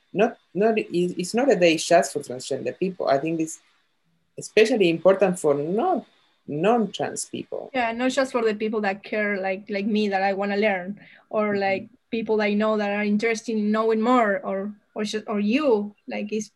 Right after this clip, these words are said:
Speaker 2: about that people that don't give a fuck, <laughs> or there's
Speaker 3: Mm-hmm.
Speaker 2: just, like, yeah, yeah.
Speaker 1: Yeah, or, or that people that might be in that spot that, uh, that is like, "Huh, I don't know wh-, where to start. I don't know where to research." Well, in days like today,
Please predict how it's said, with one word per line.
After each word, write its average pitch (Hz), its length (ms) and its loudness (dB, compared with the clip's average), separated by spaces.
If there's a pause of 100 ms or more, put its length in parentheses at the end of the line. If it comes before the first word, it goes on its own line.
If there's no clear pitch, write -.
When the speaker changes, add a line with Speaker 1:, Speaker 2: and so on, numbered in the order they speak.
(120)
Speaker 2:
about 226 340 0
that 233 260 0
people 220 400 0
that 196 300 -4 (300)
don't 208 160 0
give 220 160 2
a 226 80 -2
fuck, 226 420 2 (100)
<laughs> - 760 -2
or 233 260 2
there's 226 260 2
Speaker 3:
Mm-hmm. 233 80 -2
Speaker 2:
just, 214 100 -6
like, 214 340 0 (720)
yeah, 220 300 0 (180)
yeah. 226 200 -10 (560)
Speaker 1:
Yeah, 277 320 0
or, 180 180 6
or 175 180 6
that 180 320 4
people 226 240 0
that 214 140 2
might 208 180 2
be 220 120 0
in 208 100 2
that 185 160 0
spot 208 360 0
that, 151 120 -2
uh, 147 280 0
that 151 120 -8
is 160 180 -8
like, 156 180 -2 (380)
"Huh, 208 300 0
I 190 120 4
don't 202 180 4
know 202 180 4
wh-, 202 220 -6
where 165 260 0
to 185 140 -10
start. 185 380 4
I 160 120 2
don't 170 120 0
know 170 140 0
where 165 200 2
to 170 120 -8
research." 165 600 0 (160)
Well, 175 340 6
in 156 160 -6
days 180 260 2
like 180 180 2
today, 190 540 2